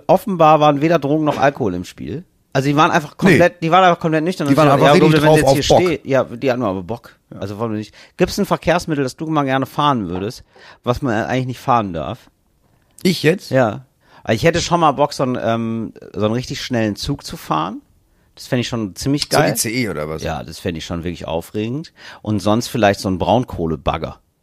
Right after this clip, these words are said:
Speaker 1: dass man den mal fährt. Fänd ich schon geil. Das sind nur so riesige Bagger.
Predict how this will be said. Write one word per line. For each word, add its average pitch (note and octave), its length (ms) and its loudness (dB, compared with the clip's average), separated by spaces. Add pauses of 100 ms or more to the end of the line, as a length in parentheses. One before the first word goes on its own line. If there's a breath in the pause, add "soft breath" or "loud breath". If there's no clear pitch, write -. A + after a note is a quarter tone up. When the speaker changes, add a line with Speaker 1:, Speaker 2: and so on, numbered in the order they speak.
(500)
Speaker 1:
dass F2 140 -10
man F2 180 0
den G2 160 2
mal D2 120 0
fährt. - 460 -10 (340)
Fänd D2+ 180 -6
ich D#2 80 -8
schon G#2 180 -2
geil. E2 340 2 (240)
Das F#2+ 100 -6
sind A2 60 2
nur A2+ 80 6
so F#2+ 120 -2
riesige G#2+ 420 -2
Bagger. G#2 380 -4